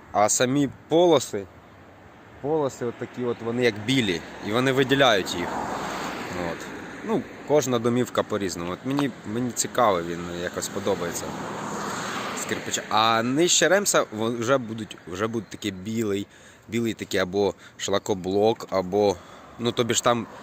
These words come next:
там червоної цегли взагалі немає, ну, якось так. Ну, от ми стали, позаду мене якийсь там собор цього міста. Це прикордонне місто із Францією. Воно закінчується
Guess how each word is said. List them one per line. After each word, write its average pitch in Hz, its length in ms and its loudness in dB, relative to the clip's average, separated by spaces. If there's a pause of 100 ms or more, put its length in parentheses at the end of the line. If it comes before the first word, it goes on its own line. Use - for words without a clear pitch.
(140)
там 123 180 2
червоної 143 460 6
цегли 147 360 6
взагалі 123 520 4
немає, 98 460 4
ну, - 60 4 (460)
якось 107 320 2
так. 87 160 2 (640)
Ну, 143 80 4
от 160 140 2
ми 139 120 4
стали, 139 400 4
позаду 117 380 4
мене 117 220 2
якийсь 95 380 -10 (220)
там 90 160 -12 (100)
собор 113 360 0 (540)
цього 101 260 0
міста. 98 440 -4 (200)
Це 107 120 -2
прикордонне 101 600 -2
місто 107 460 -4
із - 120 -4
Францією. 92 540 -2 (1700)
Воно 110 200 -4
закінчується 107 720 -2